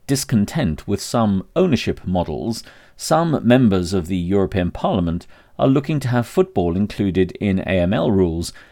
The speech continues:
which operate in the bloc. While the Commission is not convinced, so this may not have any legs, it does raise an interesting point about the complex arrangements under which some football clubs are owned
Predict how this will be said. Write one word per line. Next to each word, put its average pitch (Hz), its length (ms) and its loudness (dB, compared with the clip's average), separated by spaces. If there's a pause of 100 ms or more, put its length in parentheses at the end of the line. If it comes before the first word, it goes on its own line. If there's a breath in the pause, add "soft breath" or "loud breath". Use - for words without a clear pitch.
(160 soft breath)
which - 220 -6
operate 90 520 -2 (160)
in 85 200 -2
the 85 80 -2
bloc. 113 480 2 (500 soft breath)
While 117 320 6
the 101 160 2
Commission 120 420 0
is 85 140 -2
not - 160 -4
convinced, 160 540 -2 (420 loud breath)
so - 160 -12
this 73 220 -12
may 80 160 -4
not 73 180 -6
have 82 160 -4
any 73 160 -4
legs, 80 420 2
it - 300 -8
does 165 320 2
raise 98 560 0
an 113 100 2
interesting 92 580 -4
point 90 460 0 (320 soft breath)
about 123 300 2
the 131 80 -4
complex 139 500 -4
arrangements 117 640 2
under 110 200 2
which 107 240 -4 (240 soft breath)
some 131 500 2 (200 soft breath)
football 110 500 0
clubs 90 380 -4
are 92 360 -2
owned 80 480 4